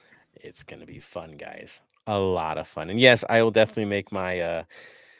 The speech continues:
appearances when I can, that's for sure. But these guys have some crazy stuff up their sleeves, uh, really taking it to the next level for the Heart of L A F C.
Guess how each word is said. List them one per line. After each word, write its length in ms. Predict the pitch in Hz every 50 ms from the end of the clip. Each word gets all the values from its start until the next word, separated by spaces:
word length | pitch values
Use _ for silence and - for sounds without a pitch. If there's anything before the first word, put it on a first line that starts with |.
| _ _ _ _ _ _ _ _ _
appearances 720 | 139 131 - - 135 147 147 147 143 127 - 143 143 120 117
when 180 | 127 131 127
I 140 | 127 127 127
can, 380 | 113 - 120 113 113 113 110 110 110
that's 180 | - 104 107 -
for 120 | - 104
sure. 180 | - - 110 107
But 160 | 95 101 87
these 220 | 104 107 110 104 -
guys 240 | 120 117 110 101
have 200 | 110 104 101 101
some 180 | - - 92 87
crazy 460 | - - - 104 101 98 90 95 98
stuff 340 | - - - 104 95 - -
up 140 | 98 90 _
their 180 | - 90 90 90
sleeves, 640 | - - - 113 117 117 117 117 110 107 101 - _ - - _ _ _ _ _
uh, 260 | - 95 92 90 90 87
really 280 | 95 104 107 107 107
taking 320 | 101 - 113 104 101 - 104
it 100 | 98 -
to 100 | - 101
the 80 | 98
next 320 | 95 95 92 92 - - -
level 200 | 92 90 90 87
for 160 | - - 87
the 60 | 90 90
Heart 180 | 87 90 90
of 100 | 87 87
L 120 | 90 87 87
A 80 | 87
F 80 | 85 -
C. 200 | - - 92